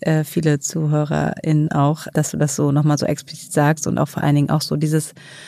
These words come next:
was wir für eine Aufgabe haben mit unseren Kindern, dass wir ja auch gemeinsam lernen und Dinge einfach,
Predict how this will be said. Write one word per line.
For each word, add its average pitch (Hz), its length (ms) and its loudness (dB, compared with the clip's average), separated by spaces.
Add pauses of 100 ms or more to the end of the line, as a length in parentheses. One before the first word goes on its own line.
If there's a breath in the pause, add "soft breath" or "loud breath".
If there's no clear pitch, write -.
(580 loud breath)
was 170 160 2
wir 170 60 2
für 156 100 0
eine 160 160 4
Aufgabe 160 520 4
haben 151 180 2
mit 151 140 0
unseren 151 260 2
Kindern, 151 300 0
dass 151 180 -2
wir 151 80 2
ja 147 120 0
auch 151 100 -2
gemeinsam 156 560 2
lernen 143 280 0
und 147 160 0
Dinge 151 240 0
einfach, 147 480 -2